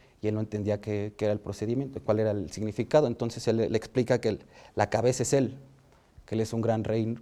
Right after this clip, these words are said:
es un gran reino de, de oro y que va a ir sucedido por uno de plata, uno de bronce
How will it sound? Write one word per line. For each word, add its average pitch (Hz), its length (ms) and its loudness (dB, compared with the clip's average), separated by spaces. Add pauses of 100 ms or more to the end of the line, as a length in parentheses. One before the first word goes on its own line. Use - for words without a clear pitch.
(140)
es - 140 -10
un 113 80 -2
gran 113 200 2
reino 113 360 2
de, 98 140 -4
de 101 180 -2
oro 123 320 2 (100)
y - 60 -10
que - 140 -8
va 107 120 -2
a 107 80 0
ir 101 120 -4
sucedido 104 480 -4
por 98 160 -4
uno 107 160 -4
de 110 100 -4
plata, 120 420 -6 (520)
uno 104 180 -4
de 104 80 -2
bronce 113 420 -6